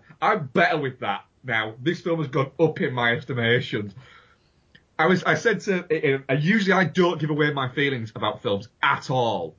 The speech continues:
um, to Ian until we start, until we start talking about it on the podcast. But we had a little bit of a back and forth about it, um, on Friday night. And I said to Ian that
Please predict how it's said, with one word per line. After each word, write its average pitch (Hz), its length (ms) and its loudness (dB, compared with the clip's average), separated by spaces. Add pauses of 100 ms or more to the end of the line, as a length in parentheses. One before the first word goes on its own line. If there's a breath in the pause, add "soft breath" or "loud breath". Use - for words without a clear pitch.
um, 101 420 -2
to 113 200 -6
Ian 98 280 2
until 113 460 0
we 104 140 -2
start, 101 460 -2
until 117 320 0
we 110 100 -6
start 107 240 -2
talking 120 260 -2
about - 80 -4
it - 20 -8
on 101 60 -6
the 101 60 -6
podcast. - 600 -2 (280 loud breath)
But 151 80 4
we 160 80 6
had 165 80 4
a 165 60 6
little 165 200 6
bit 160 120 2
of 135 80 0
a 127 60 0
back - 240 -2
and 120 120 -10
forth 135 260 -2
about 117 220 -2
it, 107 160 -2
um, 98 500 0 (560)
on 117 120 -4
Friday 110 420 0
night. 110 320 0 (300 loud breath)
And 147 80 2
I 185 40 6
said 185 140 0
to 190 160 4
Ian 165 280 4
that 127 180 0